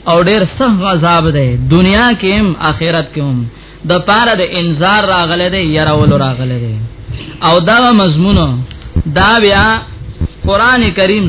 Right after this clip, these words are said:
سورہ کہف کې هم ذکر کئی، آیات نمبر دو کې۔ دارنګ سورہ فرقان کې هم ذکر کئی، آیات نمبر ایک کې۔ گڼو مقاماتو کې ذکر کئی، چې قرآن دې د پاره راغله دی، چې خلق پې ویاره۔ دارنګ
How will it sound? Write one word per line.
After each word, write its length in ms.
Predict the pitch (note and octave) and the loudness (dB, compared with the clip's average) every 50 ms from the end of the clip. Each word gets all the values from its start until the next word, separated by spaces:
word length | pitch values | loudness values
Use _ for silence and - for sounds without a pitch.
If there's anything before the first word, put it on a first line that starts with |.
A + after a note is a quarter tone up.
| - - | -2 -2
سورہ 240 | F3+ F#3 F#3 F#3 | 0 2 2 2
کہف 480 | E3 - F3+ F3 F#3+ G#3 G#3+ G3+ - - | 2 0 0 0 2 2 0 0 0 -2
کې 120 | F3+ F#3 | 0 0
هم 100 | G3 G3 | 0 0
ذکر 300 | F3 E3+ E3+ F3 F3 D3+ | 0 -2 -2 -4 -4 -4
کئی، 260 | C#3 D3+ D#3 D#3 C#3+ - | -4 -4 -4 -4 -4 -2
آیات 380 | - D#3 E3+ F#3 G3 F3+ F#3 | -2 0 0 0 0 0 -2
نمبر 320 | F#3 F3 E3+ D#3+ F3 F3 D#3+ | -2 -2 0 0 0 0 0
دو 300 | C#3 C3 D3 D#3 D#3+ D#3+ | -2 -2 0 0 0 0
کې۔ 240 | - D3 C3+ B2+ B2 B2+ C3+ - - - - - - - - - - - | -2 -4 -6 -6 -8 -8 -12 -16 -18 -20 -20 -20 -16 -10 -8 -4 -2 0
دارنګ 380 | - G3 G#3+ A#3 B3+ B3+ B3 A#3 G3+ - - | 2 2 2 2 2 2 2 2 0 -2 0
سورہ 240 | A#3+ B3 B3+ B3 A#3+ F#3+ D#3 - | 2 4 4 4 4 2 0 -2
فرقان 480 | F#3+ F#3+ E3 D#3 - G3+ G#3 G#3+ G3+ | -4 -4 -4 -2 -2 0 0 0 0
کې 120 | D#3+ F3+ F#3 | -2 -2 -2
هم 100 | F#3+ F#3 | 0 0
ذکر 300 | E3 F3+ E3+ F#3+ E3+ E3 | 0 -2 -2 -2 -2 -2
کئی، 240 | D#3+ F3+ E3+ D3+ C#3+ | -2 -2 -4 -4 -2
آیات 320 | C#3 D3 E3+ F#3 F#3+ F#3 | -2 -2 0 0 -2 -2
نمبر 280 | F3+ F3 F3 D#3 D#3 C#3+ | -2 -2 -2 -2 -2 -2
ایک 280 | D#3 E3+ E3+ D#3+ - | 0 -2 -2 -2 -2
کې۔ 80 | D#3+ D3+ C#3 C#3 | -4 -4 -2 0
گڼو 200 | F3+ G#3+ B3 C4 | 0 0 2 2
مقاماتو 600 | B3 A#3 G3 D#3 F#3+ F#3 F#3 F#3 F#3 F3+ F3 F3 | 2 2 2 2 0 0 2 0 0 -2 -2 -4
کې 100 | E3 E3 | -4 -2
ذکر 340 | D3 C#3 D#3 C#3 D#3 D3 C#3 | -2 -2 -2 -2 -2 -4 -2
کئی، 280 | C3 C#3+ C#3 C3 A#2 A2+ A#2 - - - - - - - - - | -2 -2 -2 -2 -2 -4 -6 -8 -12 -18 -20 -20 -20 -20 -18 -8
چې 120 | - F3 E3+ - | -6 -6 -4 0
قرآن 460 | F#3+ F#3 G3 G#3+ A#3+ B3 A#3 G#3+ F3 | 0 0 2 2 2 0 0 0 0
دې 120 | G3 A3 A#3 | 2 2 2
د 60 | A#3+ G#3 - | 2 0 0
پاره 220 | G3+ G#3 G3+ F#3 | -2 -2 -2 -2
راغله 420 | F#3 F3+ F3+ E3 E3+ F3+ G3 G3 F#3+ | -2 -2 -2 -2 -2 -2 0 0 0
دی، 200 | F#3+ F3+ D3+ B2+ B2 B2 - - - - - | 0 -2 -2 -4 -6 -10 -14 -18 -20 -8 -4
چې 80 | F#3 F3 D3 | -4 -2 0
خلق 240 | F3 F3+ F#3 F3+ D#3+ C3+ D#3+ | 2 2 2 2 2 0 -2
پې 40 | D#3 | -2
ویاره۔ 460 | D#3 D3+ D3 C#3 C3 B2 A#2 A#2 A#2 A2+ - - - - - - - - - - - | 0 0 0 2 2 0 0 0 -2 -2 -6 -10 -18 -20 -20 -20 -20 -20 -16 -8 -6
دارنګ 480 | D#3 C#3 F3 F#3 G#3 A#3 C4 C4+ C4 | -2 0 2 2 4 4 4 4 4